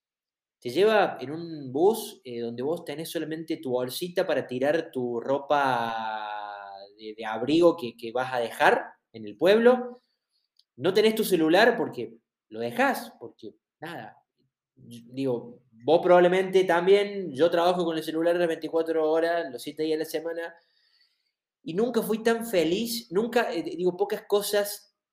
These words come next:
tan simples, pero a la vez tan significativas, me hicieron tan feliz como dejar el teléfono esa mañana. Digo, sí, sí necesitaba estar conectado, por ejemplo, con mi novia, y, y, y me hubiese gustado decirle, "Che,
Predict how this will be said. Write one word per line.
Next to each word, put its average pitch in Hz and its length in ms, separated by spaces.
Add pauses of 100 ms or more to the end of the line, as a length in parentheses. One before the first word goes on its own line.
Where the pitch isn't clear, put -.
(120)
tan 175 280
simples, 190 760 (120)
pero 123 160
a 120 40
la 127 80
vez 147 180
tan 165 160
significativas, 147 1080
me 127 100
hicieron 160 360
tan 156 320 (260)
feliz 143 400
como 135 540 (480)
dejar 147 220
el 190 120
teléfono 170 360
esa 175 180
mañana. 139 600
Digo, 139 460 (880)
sí, 208 440
sí 214 180
necesitaba 196 500
estar 196 200
conectado, 180 440
por 180 100
ejemplo, 196 280
con 180 100
mi 160 100
novia, 180 320
y, 151 260
y, 143 320
y 143 80
me 135 120
hubiese 175 220
gustado 160 320
decirle, 185 360
"Che, 185 260